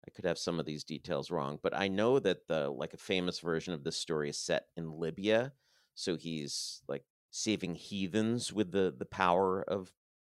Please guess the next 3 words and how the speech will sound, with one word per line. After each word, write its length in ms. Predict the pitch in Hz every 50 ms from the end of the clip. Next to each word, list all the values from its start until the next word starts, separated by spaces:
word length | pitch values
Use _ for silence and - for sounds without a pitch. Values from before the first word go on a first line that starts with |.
| _ _ _ _ _ -
Jesus. 640 | - 98 98 104 95 104 123 123 127 - - - - - _ _ _ _ _ _ _ _ _ _ _ _ _ -
And 220 | 82 87 82 80
he's, 580 | - - 85 82 76 71 76 76 71 - -